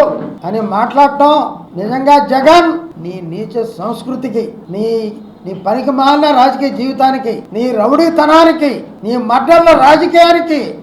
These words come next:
నీ దోపిడీతనానికి బాలకృష్ణని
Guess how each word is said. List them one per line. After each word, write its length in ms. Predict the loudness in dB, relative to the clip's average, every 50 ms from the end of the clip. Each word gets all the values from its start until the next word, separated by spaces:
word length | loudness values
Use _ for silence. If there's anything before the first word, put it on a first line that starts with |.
| -14 -8
నీ 200 | -4 -2 -2 -2
దోపిడీతనానికి 1400 | -2 0 4 6 6 6 6 6 4 4 4 4 4 4 4 6 6 6 6 4 2 2 2 2 2 0 -4 -10 -14 -18 -16
బాలకృష్ణని 920 | -14 -10 -8 -6 -6 -6 -6 -6 -8 -8 -10 -10 -10 -10 -8 -8 -8 -8